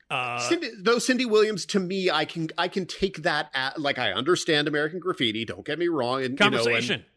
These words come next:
Speaker 2: and the conversation. But
Speaker 1: Yeah.
Speaker 2: even still, I understand if someone wanted to say, "We view her as more of a T V person,"
Speaker 1: Uh, yeah.
Speaker 2: whatever. I see the, I see the principle, but
Speaker 1: Yeah,
Speaker 2: some of
Speaker 1: it's,
Speaker 2: the people
Speaker 1: it,
Speaker 2: I didn't
Speaker 1: it,
Speaker 2: see the principle.
Speaker 1: you're absolutely right, and there were,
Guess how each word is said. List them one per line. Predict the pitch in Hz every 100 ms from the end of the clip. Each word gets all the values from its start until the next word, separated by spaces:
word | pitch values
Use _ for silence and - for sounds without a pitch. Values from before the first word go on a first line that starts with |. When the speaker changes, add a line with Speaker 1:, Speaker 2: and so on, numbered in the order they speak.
| - - 170
Speaker 2:
and | 156
the | 190
conversation. | 170 160 - 120 - 120 - - -
But | 180
Speaker 1:
Yeah. | 214
Speaker 2:
even | 208 220
still, | - - 180 156 156
I | 147
understand | 151 165 170 - 160 160
if | -
someone | 156 151 151
wanted | 127 135 131
to | 143
say, | - 127 113 113
"We | 113 113 135 131
view | 120 127
her | 107 123 117
as | 113
more | 120 120
of | 120
a |
T | 120 127
V | 110 107
person," | 113 107 117 110 107 107
Speaker 1:
Uh, | -
yeah. | 107 92
Speaker 2:
whatever. | 107 120 110 98 110
I | 107 131
see | - 175
the, | 165 175 -
I | 143
see | - 160
the |
principle, | 160 - 165 127 - - - _ -
but | 123 123 - - - - _ -
Speaker 1:
Yeah, | 180 165
Speaker 2:
some | 196
of |
Speaker 1:
it's, | 165
Speaker 2:
the | 139
people | - 127 127
Speaker 1:
it, |
Speaker 2:
I | 113
didn't | 139 113
Speaker 1:
it, |
Speaker 2:
see | -
the | 123
principle. | - 92 -
Speaker 1:
you're | 247 254
absolutely | 277 269 220
right, | 285 202
and | 147 160
there |
were, | 170